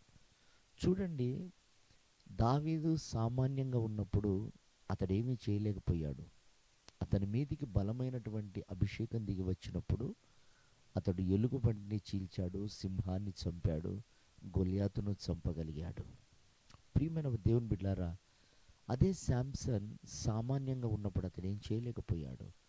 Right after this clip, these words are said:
అతడి మీదికి బలమైనటువంటి శక్తి దిగి వచ్చినప్పుడు అతడు బలం పొందుకున్న తర్వాత సింహమును మేకపిల్ల వలె చీల్చాడు. బైబిల్లో ఏ భక్తుడిని తీసుకున్నా, దేవుడు ఏ భక్తుడిని వాడుకున్నా,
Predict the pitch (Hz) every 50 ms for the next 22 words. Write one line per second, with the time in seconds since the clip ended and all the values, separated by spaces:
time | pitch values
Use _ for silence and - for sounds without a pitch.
0 | - - _ - - - - - - 98 92 - 101 92 95 101 113 131 123 139
1 | 123 123 135 113 101 104 104 104 110 120 120 135 147 151 143 135 120 117 120 117
2 | 110 104 104 - - - 98 - - 110 98 87 98 92 90 95 95 - - -
3 | 85 87 - - - 85 85 78 80 101 - _ - _ _ _ _ _ _ _
4 | _ _ _ _ - - - 101 92 90 92 92 85 - - - 101 110 123 151
5 | 143 123 131 127 117 110 113 - 117 104 98 95 - 90 87 85 87 87 80 -
6 | - 80 82 85 85 - - - - 104 101 101 104 107 101 101 98 98 98 95
7 | 92 90 90 92 - 92 - - 90 87 87 85 85 85 85 82 - - - 82
8 | 80 76 76 - - 76 69 64 78 - _ _ _ _ - - - - - -
9 | - _ _ _ - - 131 156 190 - 208 185 185 190 175 123 117 139 147 123
10 | 143 135 - - 165 156 151 156 - - 120 117 - - - 117 113 117 117 120
11 | 139 - - _ _ - - - - _ _ - _ - - - - - - -
12 | - 110 104 120 147 160 160 160 147 156 151 120 113 127 131 110 120 117 - -
13 | - 131 127 127 117 98 92 95 101 110 - - 107 98 90 87 85 90 110 165